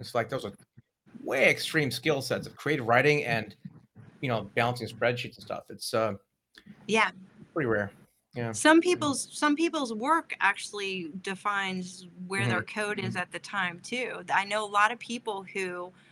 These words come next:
Speaker 2: are accountants who didn't wanna be accountants, but
Speaker 1: Yes.
Speaker 2: went in the, and so they're actually living in their stress code when they're at work.
Speaker 1: Oh, that's interesting. Okay, so now it's like a three-dimensional model. I,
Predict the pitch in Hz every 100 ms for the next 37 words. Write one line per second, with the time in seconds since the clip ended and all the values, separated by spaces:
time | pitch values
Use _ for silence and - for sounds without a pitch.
0 | _ _ 170 165 - - 254 285 165 151
1 | - - _ _ - 233 214 175 220 190
2 | 175 180 214 233 240 247 240 277 294 -
3 | - - 170 175 262 247 190 196 208 -
4 | 233 - - _ _ _ _ _ _ 214
5 | 220 240 214 226 269 285 - 220 202 190
6 | 185 175 165 - 220 220 - 175 - _
7 | _ _ - 190 196 180 180 214 - -
8 | _ _ _ _ _ _ _ _ _ 104
9 | 110 110 107 110 110 110 110 110 107 101
10 | 95 _ 113 113 - 123 117 - 120 120
11 | 131 139 143 131 113 - 143 127 131 -
12 | 113 113 120 95 107